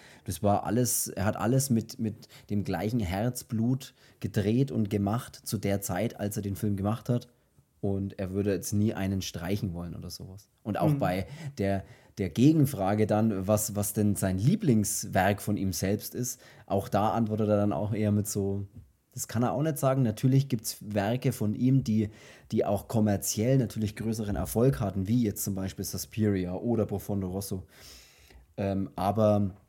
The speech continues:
Speaker 1: er sagt trotzdem, äh, das, das, er, er macht alles mit dem gleichen Herzblut und mit der gleichen Leidenschaft. Und das ist eine sehr diplomatische Antwort, aber wollte jetzt nur auch noch mal,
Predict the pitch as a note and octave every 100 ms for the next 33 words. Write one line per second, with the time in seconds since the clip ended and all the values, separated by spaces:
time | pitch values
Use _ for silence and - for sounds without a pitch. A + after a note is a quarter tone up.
0 | _ _ _ - _ - _ _ _ _
1 | - G2 G2+ G2 - F#2+ - G2 F#2+ F#2
2 | F#2 F2+ F2+ - - - - G1+ _ _
3 | _ _ - - F2+ - G2 - G#2 -
4 | - G2+ A#2 C3 C3 D#3 E3 - D3 D#3+
5 | D3 C#3+ B2+ B2 A2+ G2 - - A2 G2+
6 | G2 F#2+ G2 G2 G2 F2 F#2 G2 F2 F2
7 | E2 - E2+ E2+ F2 D#2 - _ _ -
8 | - F3 F3+ D#3+ C3 A2+ B2+ D3+ F#3 B2
9 | C3+ B2+ G#2 G2+ G2+ G#2+ - - - -
10 | - - - - G#2 G2 - F2+ F2+ F#2
11 | F2 F2+ F2+